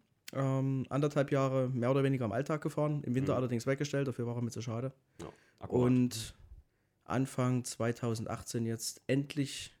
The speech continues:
Speaker 1: lang ersehnt auf Schaltgetriebe umgebaut.
Speaker 2: Mhm.
Speaker 1: Hatte einen Ladersatz da von, äh, T T H Hamburg,
Speaker 2: Mhm.
Speaker 1: bis siebenhundertachtzig P S, den wiederum verkauft, weil gerade jemand anderes bei uns in der Umgebung wieder ein paar Lader brauchte, weil er so einen Motor draußen hatte. Ja, und dann stand ich da und dann sind's halt ein paar Borg Warner E F R geworden,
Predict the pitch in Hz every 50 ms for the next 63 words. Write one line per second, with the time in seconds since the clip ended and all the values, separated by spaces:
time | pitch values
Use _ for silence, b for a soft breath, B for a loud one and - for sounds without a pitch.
0 | _ _ - 120 123 120 127 - - 120 113 120 117 113 113 - 113 - - 117
1 | 127 131 135 - - 135 131 135 131 135 135 131 143 143 151 - - _ - -
2 | - 98 92 87 90 - b b b b b b b b - 113 117 113 - 117
3 | 113 110 110 110 120 127 127 123 131 123 - - - 127 120 117 117 113 - -
4 | - 117 113 110 107 101 - - 107 104 - - - 113 - 113 107 107 104 104
5 | 104 110 143 156 156 156 156 - _ _ _ - 101 92 90 101 - 135 131 131
6 | 123 - 123 123 - - 127 - - 120 - 117 120 - - - - - _ _
7 | _ _ - - 127 123 123 127 123 123 117 117 117 113 110 - _ - - 113
8 | - - 127 143 156 - - - - 147 120 110 110 110 - - - - 110 110
9 | 113 107 113 - - - 120 117 113 104 98 117 120 123 120 - - 117 117 120
10 | 113 117 113 110 107 - - - 123 120 117 113 117 104 110 104 104 110 123 135
11 | 139 139 131 135 - 131 117 113 107 113 107 104 104 - 131 131 127 104 107 107
12 | 113 107 104 127 139 - _ - B B B B B B B B B B B B
13 | B B B B B - 175 165 151 143 - 156 143 135 131 - - 120 127 147
14 | 165 156 151 143 123 135 139 - - 143 139 135 - - - - - 139 131 127
15 | - 139 123 - 123 117 - - 120 127 139 135 120 123 123 123 - 113 127 131
16 | 147 147 160 170 196 190 180